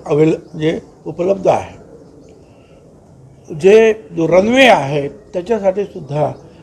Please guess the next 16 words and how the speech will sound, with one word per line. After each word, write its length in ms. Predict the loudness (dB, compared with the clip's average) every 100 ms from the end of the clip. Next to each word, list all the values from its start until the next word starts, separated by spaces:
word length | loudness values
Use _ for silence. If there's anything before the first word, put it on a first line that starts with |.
| -20 -14 -6
शासनानं 460 | -6 -4 -6 -4
आपण 340 | -8 -12 -10 -8
सांगितल्यानंतर 720 | -8 -10 -14 -14 -16 -16 -16 -16 -20 -20 -20 -18
मागणी 300 | -12 -8 -8
केल्या, 280 | -10 -8 -8 -8 -16 -20 _ _ -20 _
मला 80 | -6
वाटतं 240 | -4 -4 -10
साडेतीनशे, 480 | -6 -4 -4 -6
पावणे 280 | -8 -6 -6
चारशे 360 | -4 -6 -6 -10
कोटी 320 | -8 -8 -8
रुपये 340 | -8 -6 -6
जे 160 | -6 -8
मंजूर 380 | -8 -10 -10 -10
केले 320 | -12 -14
ते, 80 | -10